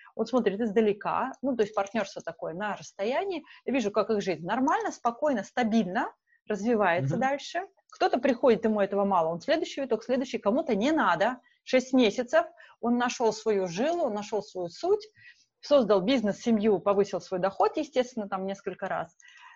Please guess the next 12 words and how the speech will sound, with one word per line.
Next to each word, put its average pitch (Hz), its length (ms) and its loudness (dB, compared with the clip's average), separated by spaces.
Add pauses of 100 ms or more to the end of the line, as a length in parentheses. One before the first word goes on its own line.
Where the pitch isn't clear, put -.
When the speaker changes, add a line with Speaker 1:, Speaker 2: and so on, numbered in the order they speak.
(120)
Speaker 1:
И 240 80 2
ему 254 340 2
потом 254 340 2
уже 233 140 0
очень 247 280 0
кайфово 220 540 0
в 208 40 0
этой 226 200 0
системе, 311 520 -4
которую 214 300 -2
он - 40 -6
создал, 165 520 -2